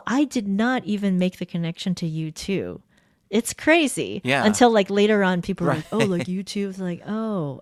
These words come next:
Speaker 1: uh, no." But yeah, I guess if you wanna think of it that way, um, we, we had, like, a,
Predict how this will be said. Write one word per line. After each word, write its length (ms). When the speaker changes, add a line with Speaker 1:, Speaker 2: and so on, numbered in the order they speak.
Speaker 1:
uh, 720
no." 720
But 180
yeah, 540
I 120
guess 420
if 220
you 80
wanna 180
think 200
of 100
it 60
that 180
way, 120
um, 500
we, 340
we 160
had, 160
like, 240
a, 80